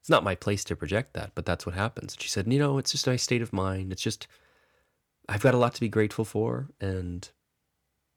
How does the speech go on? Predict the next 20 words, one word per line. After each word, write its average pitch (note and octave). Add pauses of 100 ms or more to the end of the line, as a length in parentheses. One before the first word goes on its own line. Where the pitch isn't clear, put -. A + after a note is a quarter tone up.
(720)
so G2+
I -
just G#2
try A2
to G#2
remember G#2
that C#3 (100)
and, F2 (240)
you D3+
know, G2+ (1120)
move G2+
on A2
through A#2
the A#2+
day. D#3+ (840)
This G#2
is F2+
just -
me." D3+ (2500)
Phenomenal. F2